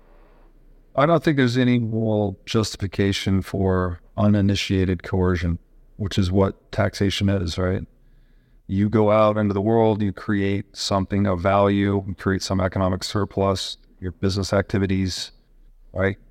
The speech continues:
Build a business, plant a farm, whatever it may be. Um, you're creating more goods and services per unit of human time. And then there's an organization that says, "Great, thank you for doing that.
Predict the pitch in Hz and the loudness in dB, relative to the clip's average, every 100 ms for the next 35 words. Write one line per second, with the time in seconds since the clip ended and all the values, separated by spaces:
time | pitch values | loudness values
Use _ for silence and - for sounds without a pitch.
0 | - - _ _ - 110 107 113 110 107 | -20 -20 _ _ -4 -2 2 2 2 -2
1 | - 110 104 - 107 107 104 101 117 113 | 0 2 2 2 2 4 2 2 2 2
2 | 110 107 101 107 98 95 101 - _ _ | 0 0 0 0 -2 -4 -8 -14 _ _
3 | _ _ _ _ _ _ 101 101 101 101 | _ _ _ _ _ _ 0 2 2 2
4 | 107 - 135 117 117 113 104 110 98 104 | -2 0 2 4 4 2 0 0 -2 -2
5 | - 107 101 95 95 92 - _ _ _ | 0 0 0 -2 -4 -6 -14 _ _ _
6 | _ - 120 110 107 101 95 - 110 101 | _ -2 2 4 2 2 -2 -2 0 0
7 | 95 - 123 104 95 92 _ _ _ _ | -2 -2 0 0 -2 -6 _ _ _ _
8 | - 107 107 107 107 98 107 110 107 104 | -4 -2 0 0 0 0 0 2 2 2
9 | 92 104 101 95 92 98 - 98 92 - | 2 0 -2 -6 -8 -10 -4 -2 -2 -8
10 | _ - 113 101 - 104 101 95 101 101 | _ 0 2 2 0 -2 0 0 2 2
11 | 98 92 92 | 2 0 -2